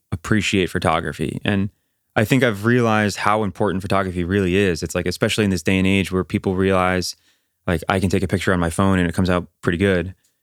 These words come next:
you know, especially with, like, portrait mode and, you know, H D R edits on their own. They start to look pretty good and you don't have any skill at taking a picture, right?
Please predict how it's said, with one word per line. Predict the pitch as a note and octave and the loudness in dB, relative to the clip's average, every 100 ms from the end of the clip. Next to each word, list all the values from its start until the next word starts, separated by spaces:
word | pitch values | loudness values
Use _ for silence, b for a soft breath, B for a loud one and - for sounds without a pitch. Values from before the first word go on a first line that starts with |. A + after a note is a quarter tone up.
| - | -4
you | F#2 | 0
know, | F2+ F2 F#2 _ | 2 2 -2 _
especially | - - F#2+ F#2 | -6 -2 0 0
with, | E2+ | -2
like, | F2 - | -4 -2
portrait | G2 F2 F2 | -2 0 0
mode | F2 F2 | 2 2
and, | E2 E2 - - | 0 -2 -4 -2
you | F#2 | -2
know, | F#2 | 0
H | - G2 - | -2 -2 0
D | F#2+ | 2
R | F2+ | 2
edits | F2+ F#2 - - - | 2 0 -4 -6 -2
on | F#2 | 0
their | F2+ F2+ | 2 2
own. | F#2 F#2 F2 E2+ B B _ _ _ - | 2 0 -2 -8 B B _ _ _ -4
They | G#2+ | -2
start | G#2 G#2+ | 0 0
to | G#2 | 0
look | G2 | 0
pretty | - F#2+ | 0 0
good | G#2+ G#2+ G2 F#2+ - | 2 2 0 -4 -4
and | F#2+ F2+ E2+ | -2 0 -2
you | G2 | 0
don't | F#2+ | 0
have | F#2+ | 0
any | F2+ | 0
skill | - - G#2+ F#2+ | -2 0 0 -2
at | - | -2
taking | G2+ F#2 | -2 -2
a | F2 | -2
picture, | E3+ D#3 F2 | -2 0 0
right? | E2+ G2+ | 0 0